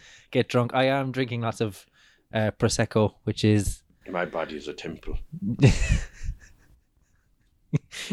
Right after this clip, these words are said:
Speaker 1: Yeah, <laughs> fucking f-, um,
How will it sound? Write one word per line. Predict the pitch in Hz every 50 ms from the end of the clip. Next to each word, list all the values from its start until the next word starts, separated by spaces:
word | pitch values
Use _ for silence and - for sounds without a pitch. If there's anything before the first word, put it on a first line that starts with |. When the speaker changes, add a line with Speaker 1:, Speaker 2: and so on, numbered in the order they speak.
| -
Speaker 1:
Yeah, | - 233 202 - - 185
<laughs> | 170 - - 190 - -
fucking | - 185 - - - 139 127 123 120 120 120 127 - - _ - - - - - - - _ _ -
f-, | - - - 110 - - 135
um, | 120 117 113 113 107 104 107 110 107 107 101 95